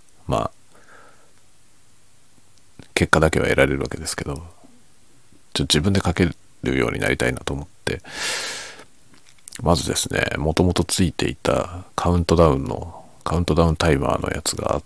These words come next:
たんで、そのカウントダウンタイマーのコードを読んでですね、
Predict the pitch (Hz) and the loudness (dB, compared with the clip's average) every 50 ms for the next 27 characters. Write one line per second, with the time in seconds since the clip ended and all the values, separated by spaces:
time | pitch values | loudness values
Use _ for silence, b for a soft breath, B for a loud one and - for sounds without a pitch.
0 | - - - - 139 - - - - - - - - 65 - - 71 78 80 - | -6 -6 -6 -6 -4 -6 -6 -6 -6 -6 -4 -4 -4 -4 -2 -2 0 0 0 0
1 | 73 76 73 76 76 73 - 78 73 71 67 76 69 - - - - - - - | 0 0 0 0 0 0 2 2 2 2 2 0 -4 -6 -6 -8 -8 -8 -6 0
2 | - 65 71 - - - - - - 69 67 - - - B B B B B B | 0 0 0 0 -4 -6 -6 -4 -4 -6 -6 -6 -10 -18 B B B B B B
3 | B B B B B B B B B - - - - - - 76 73 69 69 69 | B B B B B B B B B -20 -20 -20 -18 -4 0 2 2 2 0 -2
4 | 69 - - - B B B B B B B B B B B B B B B - | -4 -4 -6 -6 B B B B B B B B B B B B B B B -20
5 | - - - - 87 - - - - - - | -20 -20 -14 -10 -6 -6 -4 -4 -4 -6 -8